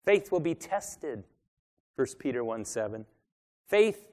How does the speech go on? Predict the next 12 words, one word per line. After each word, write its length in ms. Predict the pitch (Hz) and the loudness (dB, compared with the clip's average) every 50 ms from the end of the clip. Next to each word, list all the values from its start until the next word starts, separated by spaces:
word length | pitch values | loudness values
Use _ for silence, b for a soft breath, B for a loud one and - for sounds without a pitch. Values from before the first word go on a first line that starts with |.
| _ _ _ _ _ | _ _ _ _ _
has 180 | - 165 156 151 | 0 0 2 2
its 200 | 170 139 - - | 0 -4 -6 -8
final 580 | - - - 185 190 208 214 214 208 202 - - | -8 -2 -2 0 0 0 -2 -2 -2 -2 -4 -4
victorious 1160 | 131 117 110 113 117 127 160 175 - - - - - - 190 190 202 202 202 190 196 - - - | -6 -6 -6 -6 -2 0 0 0 0 -4 -12 -10 -2 2 4 4 6 4 4 2 0 -4 -6 0
outcome. 640 | 160 156 170 175 - - - - 123 117 113 107 - - | 2 2 2 2 0 -4 -6 -6 -4 -4 -6 -8 -4 0
First 320 | 160 170 160 - - - - _ - | 0 0 0 -2 -8 -12 -16 _ -8
Peter 480 | - 165 156 156 139 143 143 139 B B B B B B _ | -4 -2 0 0 2 2 2 0 B B B B B B _
one 380 | - 123 127 135 135 135 139 - - | -4 -2 -2 0 -2 -4 -6 -10 -10
nine. 500 | - 120 117 117 113 113 113 110 107 104 - - - | -8 -6 -4 -2 -2 -2 -4 -4 -6 -10 -12 -4 0
Faith 260 | 165 160 147 151 - | 0 0 0 -2 -2
has 260 | - 139 127 120 110 - | 0 0 0 0 0 -4
roots. 680 | 120 120 147 175 175 147 117 - - - - - - - | -2 2 6 6 6 6 4 0 -6 -12 -12 -12 -12 -14